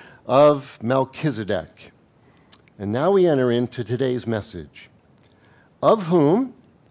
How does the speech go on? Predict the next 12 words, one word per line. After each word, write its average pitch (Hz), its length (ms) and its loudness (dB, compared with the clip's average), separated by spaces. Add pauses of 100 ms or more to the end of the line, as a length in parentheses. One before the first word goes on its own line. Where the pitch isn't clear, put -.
(140)
we 107 380 -4
have 143 260 -2
much 190 320 -2
to 185 100 -6
say, 117 480 -2 (680)
and 127 160 -4
hard 220 260 2
to 175 140 0
explain 160 580 2
since 135 300 -4
you've 151 260 -2
become 147 560 0